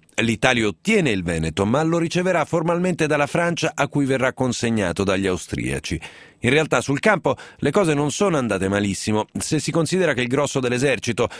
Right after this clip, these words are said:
guidato da Cialdini, si è fatto strada di vittoria in vittoria da Ferrara ad Udine, mentre il corpo dei volontari italiani di Giuseppe Garibaldi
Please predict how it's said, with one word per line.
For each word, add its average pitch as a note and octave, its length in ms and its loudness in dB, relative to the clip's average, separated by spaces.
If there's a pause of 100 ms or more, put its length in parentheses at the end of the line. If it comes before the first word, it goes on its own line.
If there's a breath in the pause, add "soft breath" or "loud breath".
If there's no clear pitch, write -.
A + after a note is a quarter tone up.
(160 loud breath)
guidato A#2 480 0
da A2 120 0
Cialdini, A#2 540 0
si A2+ 120 -2
è G2+ 40 -2
fatto A2 300 0
strada A#2+ 460 0
di G#2+ 180 -4
vittoria B2 380 0
in A2+ 60 -2
vittoria B2+ 360 0
da G#2 120 0
Ferrara G#2 480 0
ad A#2 100 0
Udine, A#2 380 0 (340 loud breath)
mentre B2+ 320 2
il C3+ 100 0
corpo F3+ 380 2
dei A#2 100 0
volontari A2 400 0
italiani B2 360 0
di A2+ 120 -2
Giuseppe G#2+ 380 0
Garibaldi B2 640 0